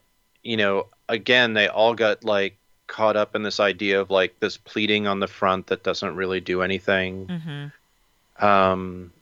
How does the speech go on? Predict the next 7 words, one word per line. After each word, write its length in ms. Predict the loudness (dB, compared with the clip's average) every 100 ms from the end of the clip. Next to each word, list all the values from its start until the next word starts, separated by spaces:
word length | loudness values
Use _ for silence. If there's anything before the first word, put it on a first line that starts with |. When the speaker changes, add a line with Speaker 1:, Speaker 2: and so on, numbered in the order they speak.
| _ _
Speaker 1:
yeah, 440 | -2 2 2 0 -6
it's, 360 | -6 -6 -6 -10 _ 0
it 220 | 0 0 _ -20
all 800 | 0 4 6 6 6 2 -2 -8 _ _ _ _ _ _ -20 -20 _ _
feels 720 | -20 -8 0 4 4 2 0
like, 540 | 2 2 2 -2 _ -20 _ _ -20 -20 -20 _ _
um, 580 | -2 0 0 -4 -10 -14